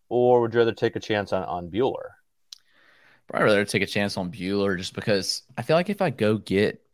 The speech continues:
Speaker 2: Giolito, then I can't really do much with him. Like, I, I don't wanna put him in my lineups at this point just because of how
Speaker 1: Right.
Speaker 2: poor he's pitched. So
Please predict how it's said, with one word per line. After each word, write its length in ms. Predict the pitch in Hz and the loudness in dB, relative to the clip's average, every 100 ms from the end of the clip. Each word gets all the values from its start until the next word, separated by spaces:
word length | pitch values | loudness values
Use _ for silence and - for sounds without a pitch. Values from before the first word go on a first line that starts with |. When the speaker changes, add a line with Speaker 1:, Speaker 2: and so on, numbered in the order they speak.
| - | -8
Speaker 2:
Giolito, 760 | 104 110 104 92 104 104 92 | -4 0 2 2 4 4 4
then 440 | 90 90 90 90 92 - - - - _ _ - | 2 0 0 -2 -6 -10 -20 -20 -20 _ _ -8
I 40 | |
can't 300 | - - 123 | -4 0 0
really 280 | 127 123 113 | 2 2 2
do 320 | 95 - 127 | 0 0 2
much 160 | 165 - | 2 0
with 60 | |
him. 60 | 87 | 0
Like, 100 | 110 | 2
I, 140 | 82 - 110 | 2 0 2
I 80 | |
don't 140 | 131 196 | 2 2
wanna 140 | 185 | -2
put 120 | 135 | 0
him 60 | 107 | 0
in 40 | 101 | 2
my 80 | |
lineups 440 | 87 85 160 220 - | 2 2 2 0 -2
at 80 | 85 | -8
this 120 | - | -8
point 380 | - 85 110 - | -6 -4 -4 -4
just 160 | 110 | -8
because 220 | 131 120 | -4 -4
of 60 | 90 | 0
how 140 | 90 | 0
Speaker 1:
Right. 80 | 101 - | 0 -2
Speaker 2:
poor 240 | - 123 131 | -6 0 2
he's 160 | 104 | 0
pitched. 540 | - - 123 202 - - | -4 -2 0 0 -2 0
So 280 | 107 104 | 2 2